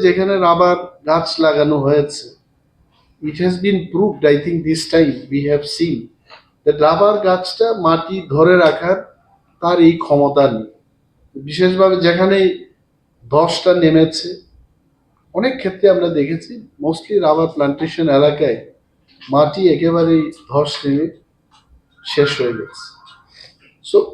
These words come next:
this is the, uh, official statement from Forest Department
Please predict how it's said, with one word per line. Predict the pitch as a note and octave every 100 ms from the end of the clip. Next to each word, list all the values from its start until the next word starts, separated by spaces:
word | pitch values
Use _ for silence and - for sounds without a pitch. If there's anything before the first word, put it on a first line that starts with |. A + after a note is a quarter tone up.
| C#3
this | G#3 G#3+ B3+
is | A#3 -
the, | A#3 A3+ A3 - _ _ _ D#3+
uh, | D#3+ D#3 D#3 - _ _ _ _ _ _ _ -
official | - F#3+ - F#3+ -
statement | - D#3 D3+ D#3 D#3 D3+ D3
from | C#3 C3+ C3+ - _ _ _ _
Forest | - C3+ C#3+ -
Department | - C3+ - - G3+